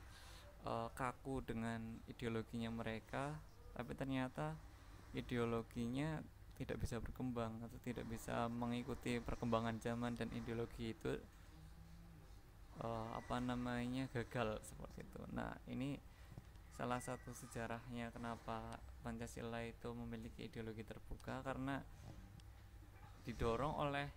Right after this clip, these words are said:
tantangan zaman ya, yang senantiasa menuntut untuk berinteraksi secara dinamis terhadap perkembangannya.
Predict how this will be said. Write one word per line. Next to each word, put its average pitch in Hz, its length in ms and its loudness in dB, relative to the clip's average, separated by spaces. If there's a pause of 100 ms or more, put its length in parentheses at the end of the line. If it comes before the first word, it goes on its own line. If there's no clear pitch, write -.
(160)
tantangan 131 480 0
zaman 120 400 2
ya, 113 160 2
yang 117 240 0
senantiasa 117 800 0
menuntut 135 480 0 (720)
untuk 127 320 2 (160)
berinteraksi 120 800 2
secara 131 240 2
dinamis 120 480 0
terhadap 120 400 -2
perkembangannya. 110 960 -2